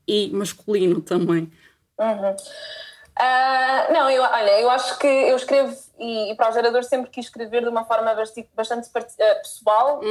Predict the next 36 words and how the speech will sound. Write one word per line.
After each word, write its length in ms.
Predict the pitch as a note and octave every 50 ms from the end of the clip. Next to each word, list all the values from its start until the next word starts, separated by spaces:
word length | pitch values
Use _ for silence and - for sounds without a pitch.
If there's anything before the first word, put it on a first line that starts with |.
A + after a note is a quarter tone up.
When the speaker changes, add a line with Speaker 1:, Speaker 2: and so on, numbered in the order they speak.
| G#3 F#3+ G3
Speaker 2:
e, 420 | F3 E3+ E3 D#3+ E3 - F3+ - _
e 480 | G#3 G3+ G3+ G3 G3 G3 F#3+ F#3 F#3+ G#3
introspectiva 720 | G#3+ G#3+ A#3 G#3 G#3 G#3 A3 G#3 - - C#4 D4 B3 A#3+ A#3+
e 160 | A3 G#3+ A3
sobre, 420 | - - A3+ G#3+ G#3+ A3 G#3+ -
sobre 200 | - - A#3+ B3 B3+
aquilo 140 | E4 D#4
que 100 | E4 - C#4+
eu 60 | C4
senti, 520 | - - A#3+ A3 A3 A3+ - - F3 E3
porque 220 | - _ _ - A3
eu, 160 | G#3 G3 - - - - F#3+ A3 - - - - - - - _ _ _
eu 120 | - A3+ A3+
gosto 440 | A#3 A#3 A3 - - - - - A#3
e 40 | G#3+
interessa-me, 600 | A3 A3 A#3 A3+ A3+ - - A#3+ A3+ A3 G#3+ G#3+ - _ _ _ _ _ _ _ -
ahm, 680 | G#3+ G#3 G#3 G3+ G3+ G3+ G#3 G#3 G3+ G3+ G3+ - - - _ -
humanizar 580 | B3 B3+ C4 C4 C4+ C4 A#3 C4 B3+ B3+ C4
um 120 | B3+ B3+ B3+
bocadinho 600 | B3+ C4 A#3+ A3 A#3 A#3+ A#3 A3+ A3+ G3+ G3+ - - -
as 140 | G#3+ A3 -
coisas, 400 | - D4 D4 B3 F3+ D#3 D#3+ E3
não 140 | F3 F3
é? 180 | F3+ F#3 G3 G#3
Eu 60 | G#3
não 180 | G#3+ G#3+ G#3+ A3
era 200 | A3 A3+ A3+ A3
só 400 | - - A#3 A3 A3 A3+ G#3+ A#3
uma 160 | A3+ A3+ G#3+
ass-, 180 | A3 G#3+ - -
não 100 | - A3
era 120 | A3 A3
uma 100 | A3 A3 A3
assessora, 540 | G#3+ - - - - - - B3 A#3 G#3+ G3
era 180 | F3+ F#3 F#3
uma, 200 | F#3 F#3+ F#3 F#3+